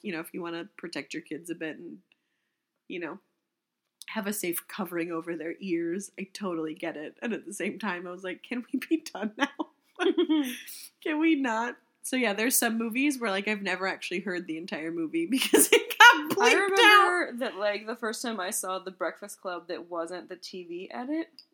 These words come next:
Speaker 2: because
Speaker 1: Oh.
Speaker 2: the T V edit cuts out the entire "Let's smoke all this pot and then dance around." They
Speaker 1: I
Speaker 2: just
Speaker 1: didn't
Speaker 2: cut to, like, them high and dancing, and, like, you're
Speaker 1: Yeah.
Speaker 2: like, "Why?"
Speaker 1: I didn't understand what pot was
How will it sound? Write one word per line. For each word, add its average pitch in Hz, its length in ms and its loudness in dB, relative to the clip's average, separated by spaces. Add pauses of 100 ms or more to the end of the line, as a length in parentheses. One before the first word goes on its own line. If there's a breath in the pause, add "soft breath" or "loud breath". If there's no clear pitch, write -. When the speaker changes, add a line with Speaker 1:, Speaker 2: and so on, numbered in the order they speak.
(100)
Speaker 2:
because 202 420 -4
Speaker 1:
Oh. 185 380 2
Speaker 2:
the 196 80 -12
T 226 240 -8
V 226 220 -6
edit 196 360 -6
cuts - 320 -12
out 190 240 -6
the 196 140 -10
entire 185 1000 -8 (100)
"Let's 185 400 -10
smoke 185 400 -8
all 165 240 -4
this 170 160 -8
pot 160 440 -8
and - 140 -14
then 160 440 -12 (120)
dance 165 260 -10
around." 165 480 -6 (600 soft breath)
They 226 60 4
Speaker 1:
I 226 40 6
Speaker 2:
just 247 140 4
Speaker 1:
didn't 311 160 6
Speaker 2:
cut 220 220 4
to, 247 120 -8
like, 202 380 -4
them 185 240 -6
high 180 520 -6
and 190 140 -12
dancing, 190 580 -8
and, 185 120 -12
like, 175 260 -8
you're 208 160 2
Speaker 1:
Yeah. 254 120 4
Speaker 2:
like, - 80 -4 (140)
"Why?" 359 600 -8 (320)
Speaker 1:
I 233 120 4
didn't 330 220 6
understand 220 840 0
what 180 280 -2 (560)
pot - 320 0
was 107 420 -8